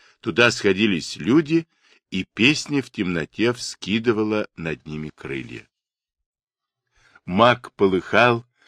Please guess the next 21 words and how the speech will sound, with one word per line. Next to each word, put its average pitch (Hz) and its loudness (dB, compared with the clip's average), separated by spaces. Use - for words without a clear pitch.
пригибался 95 2
под - -4
свистящими 90 -4
палками 92 -2
и 90 -4
опять 82 -6
полыхал. 71 -12
В - -20
трактирах 151 2
арестовывали 92 -2
певцов, - -2
но 90 0
они 117 4
оказывались 92 0
не 82 -6
настоящими, 117 -4
а 92 0
настоящие, 107 0
будто 82 -4
в - -14
шапках-невидимках, 101 -2